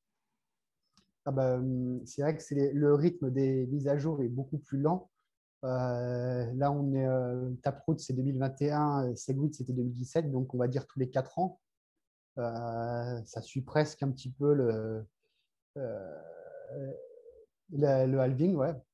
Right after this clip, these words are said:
Voi-, voilà. Après, euh, oui, c'est important qu'ils se mettent à jour,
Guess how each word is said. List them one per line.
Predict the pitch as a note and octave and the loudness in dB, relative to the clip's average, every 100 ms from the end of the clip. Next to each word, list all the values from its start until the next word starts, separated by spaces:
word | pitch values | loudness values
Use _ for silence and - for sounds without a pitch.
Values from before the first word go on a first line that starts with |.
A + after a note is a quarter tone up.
| _ - | _ -10
Voi-, | B2+ A#2+ A2+ A2+ A#2+ | -6 -4 -4 -6 -6
voilà. | A#2+ C#3+ E3+ - _ _ _ _ _ _ - | -4 -2 -4 -10 _ _ _ _ _ _ -8
Après, | - D3 D#3 | -2 2 6
euh, | C3+ B2+ | 6 6
oui, | D3 F3+ | 6 2
c'est | - | 2
important | C3+ C3+ C#3 D#3 D#3 | -2 0 -2 -2 -4
qu'ils | C3 | -4
se | - C3+ | -6 -4
mettent | C3 | 0
à | B2+ | 0
jour, | C#3+ G#3 C3 - | 4 2 0 -6